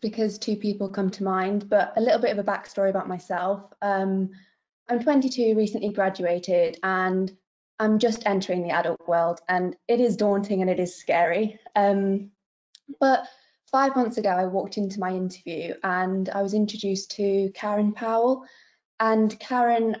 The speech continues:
I immediately knew I was in safe hands. She has been my leader, my mentor, my advisor, um, but she's also been a mother figure, and she's really been that shoulder to cry on. Not that I cry at work, but,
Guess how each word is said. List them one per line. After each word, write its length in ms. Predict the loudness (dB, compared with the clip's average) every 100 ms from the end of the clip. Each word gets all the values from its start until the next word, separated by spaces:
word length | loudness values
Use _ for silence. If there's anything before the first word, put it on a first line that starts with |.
| 0
I 320 | 0 0 -6 _ -20 _ 0
immediately 460 | 4 6 4 2 2
knew 100 | 4
I 80 |
was 100 | 2
in 120 | 0 -2
safe 240 | -2 -4
hands. 500 | -4 -6 -6 -14 -14
She 500 | -6 -2 0 -2 -4 _ _ _ _ -8
has 140 | -4
been 280 | 0 2 4
my 200 | 2 2
leader, 560 | 2 2 4 6 8 6
my 140 | 2
mentor, 420 | 0 0 0 0
my 160 | -2 -2
advisor, 840 | -4 -2 0 0 0 0 0 -2 _ _
um, 220 | 0 2 2
but 140 | 0
she's 160 | 2 4
also 320 | 2 2 0
been 360 | 0 0 0 -2 _ _ _
a 40 | 4
mother 260 | 6 4
figure, 380 | 0 -2 -2 -4 -2
and 180 | -4 -2
she's 240 | -4 -4
really 480 | 0 2 2 0 -2 _ _ _
been 160 | 2 2
that 180 | 2
shoulder 300 | 0 0 0
to 120 | -2 -6
cry 260 | 0 2
on. 340 | 4 4 0 -8
Not 180 | -4 -4
that 100 | -4
I 60 | -8
cry 220 | -4 -2
at 100 | 0
work, 400 | 2 2 2 -6 2
but, 260 | 4 4